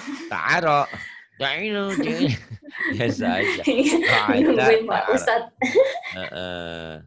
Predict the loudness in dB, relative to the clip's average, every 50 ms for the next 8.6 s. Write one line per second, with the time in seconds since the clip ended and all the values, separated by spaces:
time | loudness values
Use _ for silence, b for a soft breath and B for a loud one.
0 | _ _ _ _ B B B B B B -12 -14 B _ _ -6 -4 -2 -2 -2
1 | -2 -4 -6 -10 -10 -10 -10 -8 -8 -8 -8 -8 -10 -14 -20 -20 -20 _ _ _
2 | _ _ _ _ _ _ _ _ _ _ _ _ -20 -20 -20 -20 _ _ _ _
3 | _ _ _ _ _ _ _ _ _ _ _ _ _ _ _ _ _ _ _ _
4 | _ _ -20 _ _ _ _ -2 0 0 0 0 2 2 2 2 2 2 2 2
5 | 2 2 0 -2 -8 _ _ _ _ -4 -2 0 0 0 -2 -2 -2 0 2 2
6 | 2 2 2 2 2 4 4 4 2 0 -2 _ _ -14 -12 -10 -8 -8 -8 -8
7 | -6 -6 -6 -6 -6 -10 -8 -6 -6 -6 -6 -8 -12 -12 -12 -10 -10 -8 -8 -8
8 | -8 -8 -8 -6 -4 -4 -2 -2 -4 -4 -6